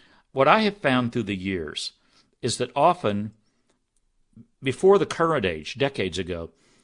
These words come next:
news is what the friends of the publisher think it is. In other words, everybody wants their paper to be viewed positively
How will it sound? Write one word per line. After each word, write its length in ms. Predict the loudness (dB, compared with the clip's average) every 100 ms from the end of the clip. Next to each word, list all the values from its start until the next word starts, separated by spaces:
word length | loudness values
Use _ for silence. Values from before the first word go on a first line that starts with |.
| _
news 540 | -6 2 2 2 -2 -4
is 340 | -2 -2 -2
what 320 | -2 -2 -2
the 100 | -12
friends 640 | -12 -4 0 2 0 -2 -6
of 200 | -8 -8
the 80 | -8
publisher 720 | -4 -4 -2 -6 -4 -8 -8 _ _
think 200 | -8 -8
it 80 | -10
is. 320 | -12 -14 -16 _ _ _ _ _ _ _
In 60 | _ _ _ _ -4
other 80 | 0
words, 240 | 0 0
everybody 460 | 2 2 2 2 0
wants 440 | -2 -4 -4 -6
their 180 | -4 -6
paper 480 | -4 -2 -2 -2 -6
to 140 | -6
be 180 | -6 -6
viewed 440 | -8 -6 -4 -4 -6
positively 1000 | -2 -2 -2 -6 -8 -12 -14 -18 -18